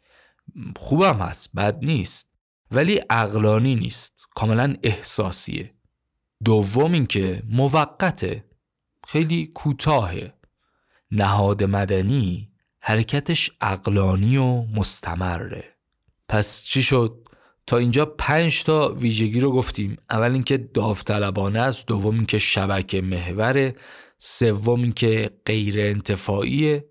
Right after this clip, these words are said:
چهارم اینکه عقلانیه و پنجم مستمره. ششمین و آخرین نکته هم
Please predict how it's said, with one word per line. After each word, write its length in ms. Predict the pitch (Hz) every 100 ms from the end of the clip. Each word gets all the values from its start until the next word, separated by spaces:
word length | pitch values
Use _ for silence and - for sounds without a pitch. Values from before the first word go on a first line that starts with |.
| _
چهارم 500 | - 117 107 107 113
اینکه 320 | 117 113 - -
عقلانیه 960 | - 104 98 - 101 98 104 127 147 147 - _ _ -
و 100 | 127
پنجم 580 | - 120 120 113 160
مستمره. 960 | 175 123 - - 101 95 87 - - 147 _ _
ششمین 720 | - - 120 - 123 143 156 110
و 60 | 104 -
آخرین 720 | - 113 98 - 98 117 160
نکته 280 | 147 - -
هم 300 | 92 87 101